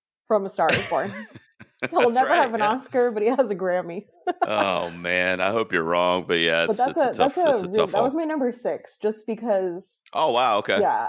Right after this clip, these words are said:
Speaker 1: I, he almost made it in, but I was trying to, I didn't want everyone to know all five of mine, if that makes
Speaker 2: I
Speaker 1: sense.
Speaker 2: gotcha, I gotcha.
Speaker 1: <laughs>
Speaker 2: Well, there you go. That's my number five. So you had, uh, this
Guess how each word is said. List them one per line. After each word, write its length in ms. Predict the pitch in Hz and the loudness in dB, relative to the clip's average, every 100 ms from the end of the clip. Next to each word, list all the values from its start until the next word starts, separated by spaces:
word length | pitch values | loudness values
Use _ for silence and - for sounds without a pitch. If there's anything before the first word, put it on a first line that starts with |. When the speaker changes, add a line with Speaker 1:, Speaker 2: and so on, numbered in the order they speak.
| - | -4
Speaker 1:
I, 120 | 202 226 | -2 -2
he 220 | 262 247 | -2 0
almost 380 | 214 196 180 175 | 0 0 -6 -8
made 160 | 143 | -8
it 80 | 139 | -6
in, 300 | 113 120 196 | -4 -6 -6
but 100 | 202 | -2
I 80 | 196 | 0
was 180 | 214 220 | 0 -2
trying 520 | 262 220 220 208 214 208 | -2 0 0 -4 -8 -6
to, 320 | 185 170 165 - _ _ _ _ _ _ _ _ - | -4 -2 -4 -6 _ _ _ _ _ _ _ _ -2
I 100 | 202 | 0
didn't 200 | 247 240 | 0 -2
want 140 | 190 | -4
everyone 400 | 165 165 160 151 | -4 -4 -6 -8
to 100 | 175 | -10
know 160 | 170 139 139 | -8 -4 -4
all 280 | - 127 - | -2 -2 -2
five 240 | - - - | -4 -4 -8
of 140 | 202 | -16
mine, 300 | - 85 208 226 | -16 -14 -14 -10
if 60 | |
that 140 | - - | -8 -8
makes 200 | - - | -10 -6
Speaker 2:
I 80 | - | -4
Speaker 1:
sense. 80 | - | -2
Speaker 2:
gotcha, 400 | 87 90 87 92 | -2 -2 -2 -2
I 60 | |
gotcha. 420 | 92 90 - - - | -2 -2 -2 -2 -2
Speaker 1:
<laughs> 60 | 403 - - 269 101 | -2 -4 -10 -8 -4
Speaker 2:
Well, 60 | |
there 140 | 113 139 | 0 0
you 80 | 135 | 0
go. 180 | 101 98 | 0 0
That's 140 | 117 | 0
my 80 | 127 | 0
number 180 | 131 135 | 0 -2
five. 440 | 92 80 80 85 | 0 2 2 0
So 280 | - 95 95 | 0 2 4
you 200 | 98 120 | 2 2
had, 240 | 123 110 104 | 2 2 2
uh, 140 | 95 | 0
this 320 | 90 95 - | 0 -6 -8